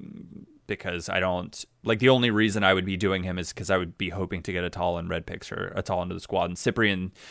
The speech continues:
is gonna be a worse option than some of the other team of the season option. Like, you could use Aouar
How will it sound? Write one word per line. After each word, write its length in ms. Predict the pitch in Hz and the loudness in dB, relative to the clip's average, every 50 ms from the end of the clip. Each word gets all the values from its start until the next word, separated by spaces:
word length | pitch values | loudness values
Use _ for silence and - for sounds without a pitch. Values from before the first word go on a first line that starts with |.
| - - - | -14 -6 -4
is 100 | 113 104 | 0 2
gonna 160 | 101 120 110 | 4 6 8
be 60 | 110 | 8
a 60 | 107 | 8
worse 320 | 104 101 117 120 110 - - | 8 10 10 8 8 8 6
option 480 | - 104 110 110 - - - 101 92 92 | 6 8 8 8 6 4 -2 -4 -4 -4
than 140 | 98 90 85 | -4 -4 -4
some 220 | - - 107 101 | -4 -2 -2 -2
of 100 | 98 90 | 0 0
the 160 | 98 101 104 - | 0 0 2 6
other 540 | - 110 113 101 107 104 101 98 92 87 - - - - - _ - | 8 8 8 10 10 10 10 10 8 6 2 -4 -16 -20 -20 _ -2
team 180 | - 139 117 | 0 2 2
of 60 | 110 98 | 2 2
the 80 | 104 | 2
season 340 | - - 120 110 98 107 95 | 2 2 2 2 2 2 6
option. 380 | 90 101 104 98 - - - - | 8 8 8 8 6 0 -2 0
Like, 160 | 135 123 - | 0 2 2
you 100 | 135 135 | 2 4
could 160 | 120 - 123 | 4 4 4
use 440 | 120 123 120 117 113 104 95 - - - _ _ _ _ _ - | 6 6 6 6 4 2 0 -2 -4 -6 _ _ _ _ _ 4
Aouar 760 | 110 101 101 101 95 98 98 104 104 95 95 92 92 90 101 | 6 8 8 8 8 8 10 10 10 10 10 10 8 4 2